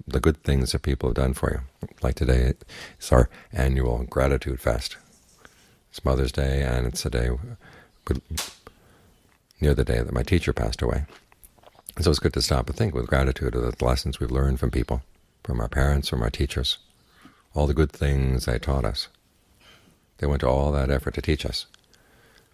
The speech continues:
And what have we done with their teachings? Have we made good use of them? That's something we have to ask ourselves.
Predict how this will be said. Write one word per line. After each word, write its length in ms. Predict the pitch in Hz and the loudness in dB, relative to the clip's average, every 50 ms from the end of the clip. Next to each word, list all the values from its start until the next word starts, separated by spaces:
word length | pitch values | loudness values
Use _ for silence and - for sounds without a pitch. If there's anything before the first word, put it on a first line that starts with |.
| _ - - | _ -12 -6
And 100 | - 71 | -4 -2
what 60 | 69 71 | 0 0
have 80 | 71 | 0
we 80 | 71 67 | 0 2
done 200 | 76 76 78 71 | 2 2 2 2
with 80 | 62 | 0
their 80 | 60 58 | -2 -2
teachings? 500 | - - 90 87 - - 67 69 - - - _ - - | -2 -2 -2 -2 -2 -4 -8 -10 -10 -14 -18 _ -6 -4
Have 120 | 67 - | -2 -2
we 60 | 62 | 0
made 180 | 60 64 64 67 | 0 -2 -2 0
good 180 | - 67 64 | 0 0 0
use 200 | 71 71 69 - | 0 0 -2 -2
of 60 | 87 - | -2 -2
them? 160 | - 113 - - _ _ _ - - _ _ _ - | -4 -4 -6 -10 _ _ _ -20 -20 _ _ _ -8
That's 160 | - - - | -6 -6 -4
something 240 | - 67 58 60 60 | -2 -2 -2 -2 0
we 60 | 60 | 0
have 100 | 60 60 | -2 -2
to 100 | - - | -2 -2
ask 240 | 62 65 67 - - - | -2 -2 -2 -2 -2 -4
ourselves. 420 | 60 - - 64 65 80 - | -4 -2 -2 -4 -4 -6 -6